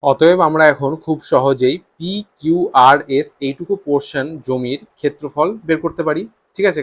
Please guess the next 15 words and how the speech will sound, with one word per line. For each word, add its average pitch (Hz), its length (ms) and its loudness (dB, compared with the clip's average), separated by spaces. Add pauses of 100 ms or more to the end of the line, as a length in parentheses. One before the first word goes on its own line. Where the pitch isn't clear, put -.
কারণ 139 220 2
আমরা 156 220 -6
পিকিউ 165 260 -8 (100)
পেয়ে 165 180 0
গেছি, 165 220 -6 (140)
পিএস 147 320 -4
পেয়ে 151 180 -2
গেছি, 147 200 -8 (200)
তাহলে 117 240 -4
আমরা 123 140 -6
এখানে 131 200 -6
লিখব 123 160 -6 (180)
অতএব 135 380 0 (1300)
পিকিউআরএস 143 2250 0 (600)
জমির 123 440 -4